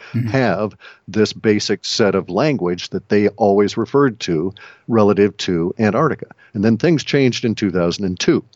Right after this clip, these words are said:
Speaker 2: And, and we started getting a big flush of actual in the media, on the internet, out and about language in our face about Ant-, Antarctica that began in two thousand and two.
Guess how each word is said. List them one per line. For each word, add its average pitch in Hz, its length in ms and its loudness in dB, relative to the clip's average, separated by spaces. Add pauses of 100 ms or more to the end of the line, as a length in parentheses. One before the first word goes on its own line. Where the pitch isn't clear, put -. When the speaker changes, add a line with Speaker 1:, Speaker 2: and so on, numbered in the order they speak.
(640)
Speaker 2:
And, 101 280 0
and 110 100 2
we 95 100 2
started 98 280 0
getting 92 260 0
a 82 120 0
big 104 420 0
flush - 760 -2 (400)
of 101 140 -4
actual 98 540 0
in 117 220 4
the 95 80 2
media, 104 580 4
on 104 180 2
the 92 160 2
internet, 90 560 2
out 98 220 0
and 113 80 -8
about 95 420 0
language 90 720 -2 (260)
in 123 140 2
our 98 160 2
face 98 460 0
about 98 380 -2
Ant-, 104 280 -4 (320)
Antarctica 98 560 -2
that - 140 -2
began 110 420 0
in 98 80 -2
two 107 160 -2
thousand 90 320 0
and 82 140 -8
two. 110 400 0